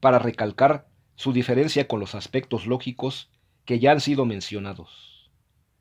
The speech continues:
Con el término de no lógicos, no se quiere significar que viola las reglas de la lógica. Cualquier razonamiento o procedimiento que fuera antilógico, o sea, que violara algunas de esas reglas,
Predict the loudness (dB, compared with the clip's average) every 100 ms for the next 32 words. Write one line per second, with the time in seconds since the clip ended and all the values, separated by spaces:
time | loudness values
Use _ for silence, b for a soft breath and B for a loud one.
0 | _ _ _ _ _ _ _ _ _ _
1 | _ _ _ _ _ _ 2 4 6 6
2 | 6 4 2 2 0 -2 0 4 4 2
3 | -2 -4 -4 -8 -16 _ _ _ _ 0
4 | 2 2 2 2 2 -2 -6 -8 0 2
5 | 2 0 2 4 4 2 0 -2 0 0
6 | -2 -4 -2 -2 -4 -14 -20 _ _ _
7 | _ _ _ _ _ _ _ _ _ _
8 | _ _ _ 4 4 6 6 6 2 -4
9 | -2 0 0 -2 -4 -4 -6 -6 -6 -2
10 | -2 -2 -10 -8 -8 0 6 6 6 0
11 | -2 -2 -4 -10 -12 -16 -20 _ 2 4
12 | 4 4 2 -6 _ b b 2 4 6
13 | 6 8 10 8 6 0 -2 0 2 0
14 | 0 0 0 -2 -4 -8 -14 -20